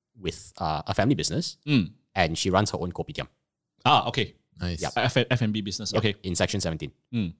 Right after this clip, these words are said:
Speaker 1: So, uh, foundationally, a very old school, which
Speaker 2: Mm-hmm.
Speaker 1: is fine.
Speaker 2: Mm-hmm.
Speaker 1: Uh, a lot of cash, right? Which is, which is why
Speaker 2: Yeah,
Speaker 1: you, you
Speaker 2: old
Speaker 1: should,
Speaker 2: wealth, ah.
Speaker 1: you should be putting it somewhere that makes sense, you know,
Speaker 2: Mm,
Speaker 1: financially,
Speaker 2: mm,
Speaker 1: right?
Speaker 2: mm, mm.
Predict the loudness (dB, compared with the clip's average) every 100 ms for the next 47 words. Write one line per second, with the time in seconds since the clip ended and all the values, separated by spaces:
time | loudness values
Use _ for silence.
0 | _ 2 4 6 4 -2 -4 -4 0 4
1 | 6 6 4 0 2 2 0 -6 -12 -12
2 | -2 0 2 0 0 0 0 _ -2 2
3 | 2 4 2 0 _ -2 -2 0 0 2
4 | 0 -4 _ _ _ _ _ _ 0 6
5 | 8 6 2 0 -2 -4 -2 -2 -2 -4
6 | 2 6 6 8 6 8 8 8 6 4
7 | 0 -2 0 4 6 4 4 0 _ 0
8 | 4 4 4 2 4 2 0 -4 0 2
9 | 2 -2 -4 -8 2 4 4 0 0 0
10 | 0 -4 -8